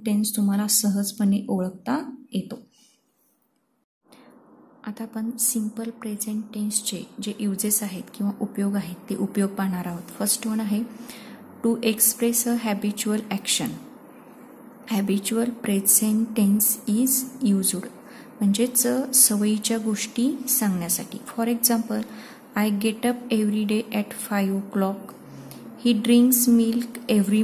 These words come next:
morning. Then grandmother tells old stories every night. अशा पद्धतीने आपल्याला हे जे example आहेत ते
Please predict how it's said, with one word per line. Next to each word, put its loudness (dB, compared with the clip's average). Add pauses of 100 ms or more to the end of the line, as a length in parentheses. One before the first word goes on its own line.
morning. 4 (880)
Then 4 (460)
grandmother 4 (160)
tells 4 (160)
old 4
stories 2
every 2
night. 2 (320)
अशा 0
पद्धतीने 0
आपल्याला -4
हे -2
जे -6
example 0
आहेत 0 (120)
ते -6